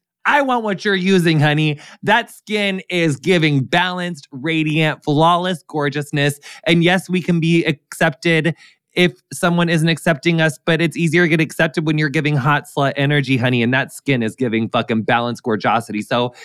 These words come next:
if you don't know about David E's line, "Good Light, yet," where do people need to start? What is your guys' hero product? Like, for J V N hair, it's air dry cream.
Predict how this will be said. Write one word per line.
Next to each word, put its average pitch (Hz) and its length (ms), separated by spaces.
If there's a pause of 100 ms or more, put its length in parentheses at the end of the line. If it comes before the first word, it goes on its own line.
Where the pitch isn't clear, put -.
(480)
if 139 100
you 135 80
don't 170 120
know 180 100
about 180 240
David 165 300
E's 151 160
line, 139 400 (100)
"Good 139 180
Light, 123 180
yet," 117 260 (220)
where 160 140
do 202 80
people 170 260
need 147 120
to 135 80
start? 113 420
What 143 200
is 165 160
your 156 80
guys' 139 320
hero 117 260
product? 113 460
Like, 117 200
for 143 120
J 151 160
V 147 100
N 143 80
hair, 139 160
it's 131 160
air 113 140
dry 117 160
cream. 123 480